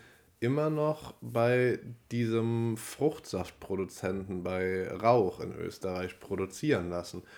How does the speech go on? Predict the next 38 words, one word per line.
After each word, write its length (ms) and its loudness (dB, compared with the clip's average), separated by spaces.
Und 160 -4
das 200 2
habe 140 2
ich 120 -8
ehrlich 320 0
gesagt 380 2
nie 160 2
verstanden. 640 -2
Vielleicht 320 -2
kannst 520 -2
du 120 0
da 80 6
ja 140 8
Licht 240 2
ins 180 -4
Dunkeln 400 -2
bringen, 300 0
warum 260 4
eine 120 4
Firma, 400 4
die 160 4
so 160 2
groß 420 4
ist 160 0
und 200 -4
die 80 2
so 140 2
viel 440 6
Umsatz 580 4
macht, 380 0
nicht 400 0
auf 240 -4
eigene 400 4
Produktions-, 1400 0
ähm, 560 0
ja, 340 4
Möglichkeiten 920 2
setzt, 520 0